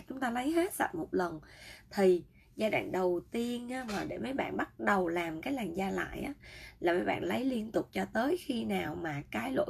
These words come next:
chân lông chúng ta cảm thấy sạch sẽ, không còn gì nữa hết, thì chúng ta sẽ giảm dần cái liều chúng ta lấy.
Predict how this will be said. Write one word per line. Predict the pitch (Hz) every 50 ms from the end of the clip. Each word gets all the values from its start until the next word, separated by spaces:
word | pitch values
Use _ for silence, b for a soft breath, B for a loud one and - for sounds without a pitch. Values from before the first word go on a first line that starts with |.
| 202
chân | - - 214
lông | 208 202 190 190 202
chúng | - 247 269 269
ta | 240 220
cảm | - - - -
thấy | 226 254
sạch | 269 - - - 233 180 - -
sẽ, | - - - - - 208 277 320 - B B B B B B B B B
không | - 220 202 196
còn | 185 175 170 170
gì | 170 170 165
nữa | 165 175
hết, | 214 233 233 254 302 - B B B B B B B B -
thì | - 185
chúng | 180 - 196 214
ta | 220 233 208
sẽ | - - 196 - 160 - - - - _ - - _ - - - - -
giảm | 190 185 - 156 - - - 277 311 320
dần | 294 233 180 160 156 147 -
cái | 220 226
liều | 220 196 180 165 -
chúng | - 190 220
ta | 220 208
lấy. | 190 190 185 190 214 277